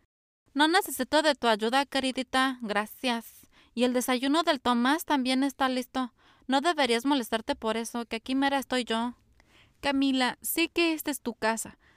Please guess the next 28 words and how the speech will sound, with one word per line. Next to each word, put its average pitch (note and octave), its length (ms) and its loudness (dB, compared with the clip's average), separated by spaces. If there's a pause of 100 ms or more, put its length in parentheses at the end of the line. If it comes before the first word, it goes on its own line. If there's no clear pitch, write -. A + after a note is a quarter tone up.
(140)
pero D4 140 0
me D4 140 4
parece D#4+ 420 2
absurdo F4 560 0
estar E4 280 2
en C4+ 140 2
esta C4+ 220 -2
situación. F#3+ 560 -8 (340)
Si - 220 -4
quieres E4+ 320 0
hacer D4+ 200 -2
el C#4 140 0
desayuno A#3+ 480 0
está B3+ 320 0
bien, A3+ 340 -6 (300)
pero C#4 240 0
sé C#4+ 180 -2
que E4+ 120 0
el E4 60 -2
problema C4 500 2
no C#4+ 240 4
se D#4+ 120 -2
trata B3+ 320 -4
de G#3+ 260 -2
eso. G3+ 280 -12 (1120)
Elisa, C4+ 460 2
come D#4 440 4
on. A#3 640 2